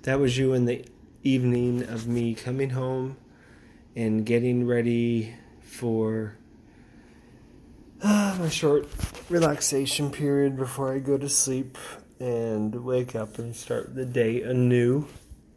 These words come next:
That was so funny. I'm sitting here totally thinking, I'm like, "I'm about to crack this beer open and watch some T V," and I'm like, "Oh, shit.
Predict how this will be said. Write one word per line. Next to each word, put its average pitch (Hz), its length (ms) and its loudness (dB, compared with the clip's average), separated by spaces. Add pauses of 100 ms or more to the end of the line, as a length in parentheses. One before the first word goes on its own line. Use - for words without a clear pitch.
(420)
That 131 120 2
was 120 120 0
so 127 140 0
funny. 113 520 -6
I'm 123 120 -6
sitting 131 300 0
here 117 100 2
totally 120 360 2
thinking, 117 240 0
I'm 127 100 -2
like, 131 160 0
"I'm 294 160 4
about 277 140 2
to 135 80 -2
crack 190 320 -2
this 220 180 -6
beer 247 420 -2
open 277 420 -4 (1120)
and 139 160 -2
watch 208 300 2
some 147 100 -2
T 233 300 2
V," 240 360 -2
and 214 100 0
I'm 196 140 0
like, 165 240 -2
"Oh, 175 300 2
shit. - 580 -4